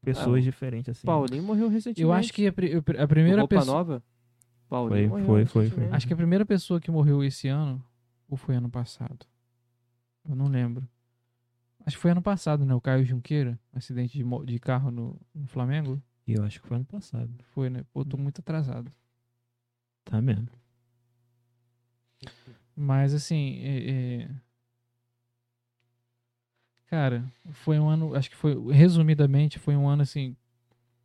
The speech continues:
Speaker 2: Inesperado, né?
Speaker 3: foi um ano,
Speaker 1: Inesperado.
Speaker 3: foi um, bom não foi.
Speaker 1: Não foi?
Speaker 3: Hum, bom não foi. No geral,
Speaker 1: Hum.
Speaker 3: que eu digo.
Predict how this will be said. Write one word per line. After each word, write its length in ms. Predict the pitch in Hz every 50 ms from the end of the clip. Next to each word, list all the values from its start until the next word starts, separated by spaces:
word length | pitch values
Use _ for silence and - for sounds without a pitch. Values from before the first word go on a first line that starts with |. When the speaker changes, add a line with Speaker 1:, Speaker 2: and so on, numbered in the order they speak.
| _ _ _ _ _ _ _ _ -
Speaker 2:
Inesperado, 720 | 165 175 185 202 - - - 294 240 196 156 156 160 165
né? 80 | 175 180 - _ _ _ _ _ _ _ _ _ _ _ - - - _ _ _ - 202
Speaker 3:
foi 180 | - - 285 311
um 80 | 311
ano, 140 | 294 285 285
Speaker 1:
Inesperado. 380 | 277 139 - 117 120 123 139 -
Speaker 3:
foi 220 | - 254 254 240
um, 280 | 226 190 175 156 147 156 _ _ _ _ _ _ _ _ _ _ _ _ - 101 107 - _ _ _ _ _ _ -
bom 360 | 151 151 139 156 185 214 240
não 100 | 262 302
foi. 340 | 269 - - 160 143 123 113 - _ _ _ _ _ _ _ _ _ _ _ _ _ _ _ _ _ _ _ _ _ -
Speaker 1:
Não 200 | 110 110 110 110
foi? 300 | - - - 135 147 143
Speaker 3:
Hum, 480 | 113 226 226 220 220 214 214 208 202 175 147 _
bom 220 | - 143 151 165 180
não 120 | 208 226
foi. 280 | 208 - 143 127 117 139 _ _ _ _ _ _ _ _ _ _ _ _ _ _ _ _ _ _ _ _ _ -
No 180 | 147 151 160
geral, 380 | 156 160 185 185 160 139 127 123
Speaker 1:
Hum. 100 | 127 131
Speaker 3:
que 80 | - 127
eu 40 |
digo. 240 | 120 - 117 117 131